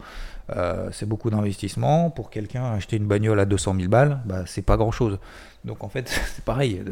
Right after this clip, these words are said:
euh, sur les marchés, c'est pareil, ça dépend de votre capital, en fait. Ça dépend de la taille de la position que vous mettez sur chacune des,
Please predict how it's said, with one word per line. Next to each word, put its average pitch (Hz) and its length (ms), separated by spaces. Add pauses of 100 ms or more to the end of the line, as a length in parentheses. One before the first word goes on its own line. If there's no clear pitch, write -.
euh, 98 180
sur 104 160
les 107 60
marchés, 107 260
c'est 98 140
pareil, 127 240
ça - 120
dépend 87 180
de 98 60
votre 98 120
capital, 127 380
en 107 80
fait. - 280 (340)
Ça - 120
dépend 104 220
de 107 60
la 92 80
taille 113 320 (600)
de 104 160
la 98 80
position 104 440
que 107 40
vous 101 120
mettez 101 260
sur - 160
chacune 110 320
des, 98 240